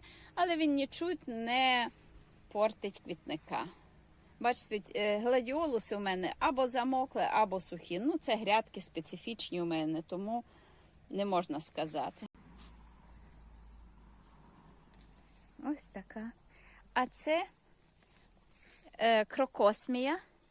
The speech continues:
або, як кажуть, мадбрици. Ось вона, така гарненька. Перший, е, квітконіс. І ось тут, подивіться, шановні, яка краса. Ось він.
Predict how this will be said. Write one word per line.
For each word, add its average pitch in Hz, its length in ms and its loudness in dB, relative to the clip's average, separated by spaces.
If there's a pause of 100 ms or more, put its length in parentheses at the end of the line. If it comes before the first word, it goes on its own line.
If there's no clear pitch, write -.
(340)
або, 214 260 2
як 214 140 2
кажуть, 240 400 0
мадбрици. 208 760 0 (1500)
Ось 196 260 -2
вона, 185 340 -8
така 214 240 -8
гарненька. 226 840 0 (800)
Перший, 220 680 -2 (920)
е, 196 600 -2 (120)
квітконіс. 190 840 -2 (100)
І 370 140 0
ось 247 260 0
тут, 196 280 -8
подивіться, 196 520 -8
шановні, 226 520 -10 (760)
яка 214 380 -2
краса. 208 600 -4 (1000)
Ось 226 300 0
він. 208 160 -12